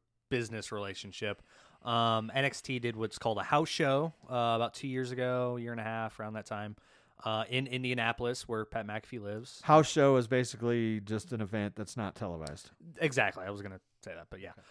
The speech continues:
Speaker 1: Um, and him and Adam Cole had a bit of an interaction, and a lot of times during these, uh, N X T pre-shows for their takeover events, which those are, like, pay-per-views, like, they're big,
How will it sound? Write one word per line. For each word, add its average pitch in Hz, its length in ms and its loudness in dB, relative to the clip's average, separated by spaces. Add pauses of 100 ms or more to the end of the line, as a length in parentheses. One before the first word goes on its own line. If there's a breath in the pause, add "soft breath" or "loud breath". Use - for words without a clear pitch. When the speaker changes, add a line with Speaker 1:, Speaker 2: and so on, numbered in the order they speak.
(200 soft breath)
Speaker 1:
Um, 143 440 10
and 131 280 0
him 160 220 4
and 147 80 2
Adam 139 220 6
Cole 139 220 2
had 127 120 4
a - 20 -6
bit 127 140 0
of 120 80 0
an 120 100 0
interaction, 113 800 -2
and 107 140 -8
a 110 40 0
lot 120 220 6
of - 60 -16
times 117 240 -2
during 117 340 0
these, 107 720 -6
uh, 104 180 -10
N 127 140 0
X - 180 -6
T 110 480 -8 (260)
pre-shows 131 640 4
for - 100 -10
their 110 160 -2
takeover 117 540 2
events, 110 560 -4
which 117 220 -10
those 120 200 -6
are, 113 60 -6
like, 107 220 -4 (120)
pay-per-views, 113 680 -2
like, 107 160 -8
they're 104 120 -4
big, 104 440 -6